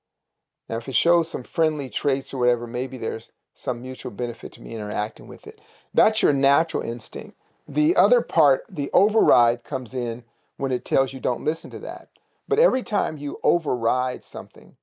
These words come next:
one of those programmings in your brain, you have kind of a glitch. It's kind of a forced start, a forced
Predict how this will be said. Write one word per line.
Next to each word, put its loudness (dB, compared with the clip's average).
one -2
of -4
those -2
programmings -2
in -6
your -4
brain, -4
you 0
have 0
kind -2
of -2
a -2
glitch. -2
It's -6
kind 0
of -2
a -6
forced 0
start, 0
a -8
forced 0